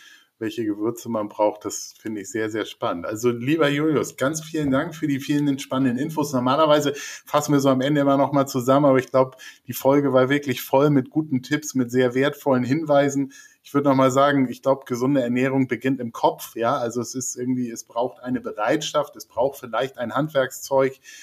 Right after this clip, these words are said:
von dem, ähm, ihr ja aber auch etwas bereitstellt und deshalb, ähm, glaub ich, dass wir da das, äh, ja, eine tolle Lösung, äh, unseren Usern auch, auch zeigen können.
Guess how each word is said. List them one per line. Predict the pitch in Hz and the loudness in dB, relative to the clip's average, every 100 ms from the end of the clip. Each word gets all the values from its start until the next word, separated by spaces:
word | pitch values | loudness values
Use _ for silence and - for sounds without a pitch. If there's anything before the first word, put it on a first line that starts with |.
| - _ | -20 _
von | - 117 | -8 -4
dem, | 113 120 117 107 | 0 0 0 0
ähm, | 110 104 107 104 _ _ _ | -2 -2 -4 -8 _ _ _
ihr | 113 117 | -6 0
ja | 120 107 | 2 2
aber | 107 101 | 0 0
auch | 117 - | -2 -4
etwas | 117 - 110 - | -8 -6 -8 -6
bereitstellt | 98 92 117 139 - 127 123 120 | -6 -2 -2 -4 -6 -2 -2 -2
und | 104 104 | -6 -6
deshalb, | 104 107 104 - | -4 -2 -4 -6
ähm, | 92 98 98 98 95 _ _ _ _ | -8 -6 -6 -6 -10 _ _ _ _
glaub | 101 95 101 101 | -6 -2 -2 -4
ich, | 98 - - | -8 -10 -10
dass | 101 95 104 | -10 -8 -6
wir | 98 | -6
da | 95 85 95 101 107 _ _ _ - | -2 -2 0 0 -2 _ _ _ -16
das, | 92 92 - - - | -12 -12 -14 -18 -16
äh, | 95 92 101 | -14 -16 -10
ja, | 113 98 | -6 -6
eine | 80 95 98 90 | -6 -10 -12 -6
tolle | 123 123 | 0 2
Lösung, | 117 123 123 107 92 - - | 6 6 6 2 0 -4 -16
äh, | 90 85 80 76 78 71 | -16 -16 -20 _ -20 -20
unseren | 95 95 95 92 | -16 -12 -10 -8
Usern | 98 107 104 90 | -6 -4 -4 -4
auch, | 87 90 - | -4 -6 -8
auch | - 87 | -12 -12
zeigen | - 95 104 107 | -8 -2 -2 -2
können. | 87 90 90 101 | -4 -6 -4 -6